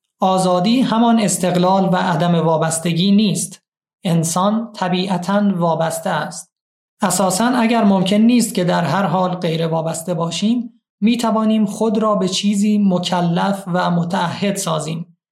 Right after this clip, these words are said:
یعنی خود می‌توانیم تصمیم بگیریم که به چیزی یا کسی وابسته باشیم.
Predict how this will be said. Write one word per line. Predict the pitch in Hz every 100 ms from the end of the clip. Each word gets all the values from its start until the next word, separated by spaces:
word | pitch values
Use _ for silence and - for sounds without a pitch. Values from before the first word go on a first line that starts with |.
| _ _ 196
یعنی | 185 185 226
خود | 226 240 233
می‌توانیم | 247 233 220 214 214 202
تصمیم | 190 180 208 226
بگیریم | 196 180 190 208 208 - _ -
که | 190
به | 170 185
چیزی | 185 - 226 233 208
یا | 208 190 180
کسی | 175 - 202 208 196
وابسته | 170 165 165 -
باشیم. | 175 160 - 190 185